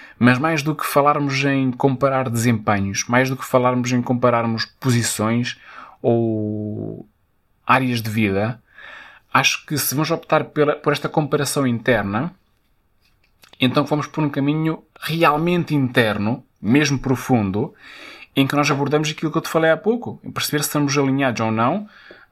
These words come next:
ah, com as nossas crenças, com os nossos valores, com os nossos motivos, ah, com a nossa jornada, com a nossa identidade, com a nossa forma, ah, de estar e de ser.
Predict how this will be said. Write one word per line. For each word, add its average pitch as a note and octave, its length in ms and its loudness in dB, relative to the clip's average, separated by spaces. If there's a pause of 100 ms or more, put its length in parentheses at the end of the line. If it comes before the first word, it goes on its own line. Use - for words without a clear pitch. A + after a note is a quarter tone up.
ah, C3 560 0 (140)
com B2+ 300 2
as A#2+ 80 -2
nossas A#2+ 380 -2
crenças, D3 420 -4
com - 100 -8
os B2+ 80 -6
nossos A#2+ 260 -4
valores, A#2+ 500 -2 (100)
com C3 100 -2
os B2 80 0
nossos B2+ 300 0
motivos, C#3 720 0 (500)
ah, A2+ 540 -4
com C3+ 80 2
a C3+ 60 4
nossa C#3 200 -2
jornada, C3 380 0
com - 80 -4
a C3+ 60 2
nossa C3 180 0
identidade, B2+ 500 0
com - 80 -6
a D3 60 2
nossa D3+ 180 -2
forma, D3+ 420 0 (640)
ah, B2+ 160 -2
de - 140 -12
estar D#3+ 420 0 (180)
e D3+ 80 -4
de - 80 -6
ser. B2+ 400 -4